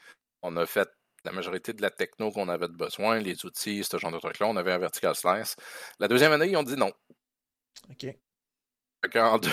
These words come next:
Speaker 1: <laughs> en deux mille seize, euh, en fait, deux mille dix-sept, on était rendu, ils nous ont dit non le vingt-deux déce-, le vendredi vingt-deux ou vingt-trois décembre à trois heures et demie.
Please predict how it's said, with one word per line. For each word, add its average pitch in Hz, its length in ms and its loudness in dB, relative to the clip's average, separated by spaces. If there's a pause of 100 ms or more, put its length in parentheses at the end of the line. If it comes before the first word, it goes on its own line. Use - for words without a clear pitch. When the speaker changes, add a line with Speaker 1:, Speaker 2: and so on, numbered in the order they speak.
(160)
Speaker 1:
<laughs> - 180 -6
en 98 160 0 (120)
deux 110 140 -2
mille 104 220 0
seize, 113 640 2 (560)
euh, 85 840 -4 (720)
en 87 80 2
fait, - 180 0
deux 98 100 0
mille 95 160 -6
dix-sept, - 280 -2
on 92 100 -6
était 90 140 -4
rendu, 90 400 -2
ils 104 100 -2
nous 104 140 -2
ont 131 140 2
dit 110 200 -2
non 117 460 8 (440)
le 95 540 4 (680)
vingt-deux 143 1000 2
déce-, 120 380 0
le 117 60 -4
vendredi 160 600 2
vingt-deux 147 560 -6
ou 165 80 0
vingt-trois 139 520 2
décembre 127 480 2
à 104 40 0
trois - 300 2
heures 117 120 4
et 113 60 -2
demie. 104 240 -8